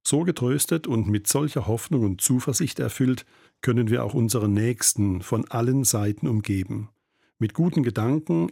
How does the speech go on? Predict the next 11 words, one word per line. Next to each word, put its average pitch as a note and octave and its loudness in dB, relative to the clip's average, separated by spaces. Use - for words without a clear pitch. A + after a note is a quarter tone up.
ehrlichem C#3 0
Interesse A2+ 0
oder A#2 0
liebevoller B2+ 0
Anteilnahme. G2 -4
Das - 0
hilft G#2 -4
ihm D#3 2
und B2 0
auch G2 -2
uns, D#3 0